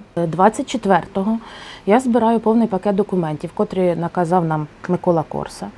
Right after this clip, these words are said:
Е, повний пакет документів я взяла, е, з підписами Рубцова, е,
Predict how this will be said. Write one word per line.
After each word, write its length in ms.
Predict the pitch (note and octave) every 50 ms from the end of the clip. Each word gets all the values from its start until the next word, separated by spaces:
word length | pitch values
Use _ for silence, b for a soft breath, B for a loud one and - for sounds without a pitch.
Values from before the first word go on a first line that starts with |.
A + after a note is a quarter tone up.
| B B B B
Е, 220 | F#3+ F#3 F3 F3
повний 300 | E3+ - D4+ F#4 G#4 E4
пакет 300 | - - G#3+ - C#4 B3+
документів 600 | A3 G#3+ A3 - E3+ D#3+ D3+ D3 D3 D3+ - F3 F3
я 120 | G#3 C4
взяла, 500 | D#4 C#4 A3+ G3+ F3+ D#3 D#3 D#3+ D#3 E3+
е, 640 | F3 - - - F3 F3 E3+ E3 E3 E3 E3 D#3+ D#3+
з 40 | - -
підписами 640 | - - F#3+ - - G3+ - - F#3 F3 F#3 F#3+
Рубцова, 680 | G#3+ C4+ B3 - - - - E3 D3+ D3 C#3+ D#3 F#3+ A#3 B3+ B B B B B B B B B B B
е, 160 | - F3+ F3+